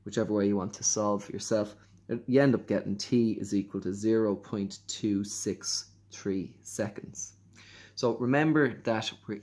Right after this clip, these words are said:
we are asked for the times, okay, so find, uh, the times, plural. So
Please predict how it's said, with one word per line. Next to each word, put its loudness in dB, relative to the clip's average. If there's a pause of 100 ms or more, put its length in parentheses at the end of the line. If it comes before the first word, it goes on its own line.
we -2
are 4
asked 0
for -8
the -6
times, 0 (180)
okay, -4
so -6
find, -2 (380)
uh, -4
the -10
times, -2
plural. -2 (440)
So 2